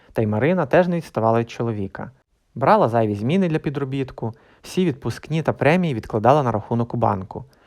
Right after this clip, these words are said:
І тепер накопичена подружжям сума вже дозволяла їм починати підшуковувати варіанти обміну.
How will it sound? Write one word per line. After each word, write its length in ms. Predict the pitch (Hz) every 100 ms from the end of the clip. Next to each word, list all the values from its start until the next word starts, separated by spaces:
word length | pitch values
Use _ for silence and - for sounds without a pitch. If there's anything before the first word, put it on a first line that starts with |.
| _ -
І 80 |
тепер 340 | 107 - 147 175
накопичена 580 | 117 120 147 139 123 110
подружжям 500 | 110 120 113 104 101
сума 460 | - 170 170 156 - - -
вже 120 | 131
дозволяла 480 | 120 104 113 139 180
їм 160 | 165 156
починати 480 | 147 117 120 120
підшуковувати 720 | 104 - - - 135 165 156 107
варіанти 400 | 104 107 113 -
обміну. 520 | 117 101 92 95